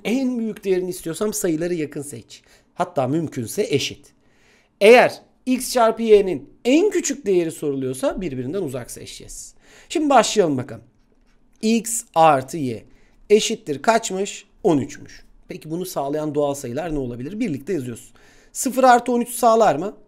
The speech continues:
Sağlar. Bir artı on iki sağladı. İki artı on bir.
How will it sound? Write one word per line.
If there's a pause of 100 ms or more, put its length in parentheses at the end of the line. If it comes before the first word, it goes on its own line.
(120)
Sağlar. (360)
Bir
artı (300)
on
iki
sağladı. (320)
İki
artı (140)
on
bir.